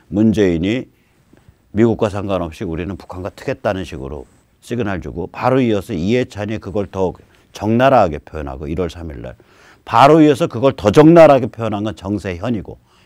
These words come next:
"우리도 참을 만큼 참았습니다. 미국 눈치 보면서 너무 많이 참았습니다." 정세현 결국 그런 취지로 말했잖아요.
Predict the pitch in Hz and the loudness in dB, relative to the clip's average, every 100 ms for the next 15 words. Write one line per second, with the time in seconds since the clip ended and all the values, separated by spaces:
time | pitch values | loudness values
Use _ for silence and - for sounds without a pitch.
0 | - 101 107 92 - - 139 120 101 - | -4 0 0 -2 -4 0 2 2 -2 -6
1 | 101 - 165 - 104 110 95 92 - - | -10 0 0 0 -6 -8 -8 -10 -14 -10
2 | 95 117 117 110 107 - 110 113 113 107 | -2 0 2 0 -2 -4 -4 -4 -6 -4
3 | 113 131 113 98 127 123 - 156 - 107 | 0 2 2 0 -2 -4 -2 -2 -4 -12
4 | 82 80 _ - 160 180 202 190 123 104 | -14 -18 _ -8 -6 -4 -4 -4 -4 -4
5 | 143 - 107 139 - 127 120 71 62 - | -6 -6 -4 -4 -6 -10 -10 -10 -14 -16
6 | _ - - | _ -20 -20